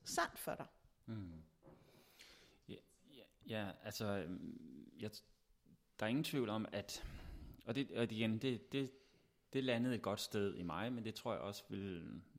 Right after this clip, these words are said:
Speaker 2: hvis vi skal tale om mænd mere generelt, altså det der med at have ambitionen om at, at dygtiggøre sig til et eller andet, eller vide lidt mere, eller have lidt mere indsigt,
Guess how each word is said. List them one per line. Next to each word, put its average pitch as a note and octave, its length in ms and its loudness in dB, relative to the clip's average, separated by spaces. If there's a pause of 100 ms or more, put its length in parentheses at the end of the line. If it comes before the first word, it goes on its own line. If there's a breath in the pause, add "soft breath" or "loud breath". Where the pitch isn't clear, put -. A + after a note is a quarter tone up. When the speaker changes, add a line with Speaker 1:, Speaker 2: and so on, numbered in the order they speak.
Speaker 2:
hvis - 220 -6
vi F#2 60 -8
skal F2 360 -6
tale G2+ 340 -4
om F#2 160 -6 (1160 soft breath)
mænd G2 320 -4
mere G2+ 420 -2
generelt, F2+ 500 -4
altså G#2 200 -4
det B2+ 180 -2
der C3+ 100 0
med A#2 460 2
at - 420 -6 (580 soft breath)
have - 300 -4
ambitionen C3+ 640 0
om G#2+ 340 0
at, G#2 180 0 (180)
at A2+ 120 -4
dygtiggøre C#3 460 -2
sig - 140 -10
til G2 100 -6
et - 40 -8
eller D#2 140 -4
andet, F2 340 -4
eller G2 220 0 (260)
vide A#2+ 460 2
lidt B2 220 0
mere, F#2 500 -4
eller F#2 260 -4 (560 soft breath)
have A#2+ 240 -4
lidt C3 180 -2
mere A2+ 260 0
indsigt, G2+ 480 -6